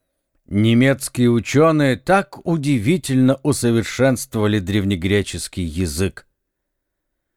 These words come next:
«В таком случае уж лучше отправиться в будущее», воскликнул очень молодой человек. «Подумайте только,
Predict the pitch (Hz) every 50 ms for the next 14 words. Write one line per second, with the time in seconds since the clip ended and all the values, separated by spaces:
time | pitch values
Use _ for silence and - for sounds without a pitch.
0 | _ _ _ - - 143 135 165 170 160 131 - 165 180 208 226 - - - 180
1 | 196 185 165 139 - - 143 165 196 190 - - - 180 190 - - 151 139 -
2 | _ - 123 131 143 151 151 135 - - 151 151 135 127 123 127 156 247 262 240
3 | 175 113 113 107 104 95 - - - 95 98 92 87 - _ _ _ _ _ _
4 | 123 127 120 - - 123 123 131 - - 123 131 131 127 - _ - 135 127 113
5 | - - - 95 95 98 98 98 98 90 117 117 107 - - 110 107 98 98 92
6 | 90 82 - _ _ _ _ _ _ _ _ _ _ _ - 139 131 127 196 262
7 | 254 226 170 135 113 - 127 123 - 147 139 131 107 - 110 98 -